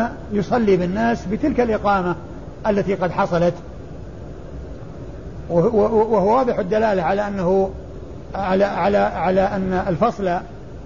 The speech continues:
بين الإقامة وبين الدخول في الصلاة سائر عندما يكون حاجة إليه.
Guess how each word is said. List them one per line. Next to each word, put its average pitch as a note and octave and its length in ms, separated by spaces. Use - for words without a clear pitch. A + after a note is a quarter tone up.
بين G3+ 240
الإقامة F#3+ 640
وبين E3+ 300
الدخول F#3 420
في E3+ 80
الصلاة A3 340
سائر A3 360
عندما F#3 440
يكون F#3 300
حاجة F#3 320
إليه. F3 360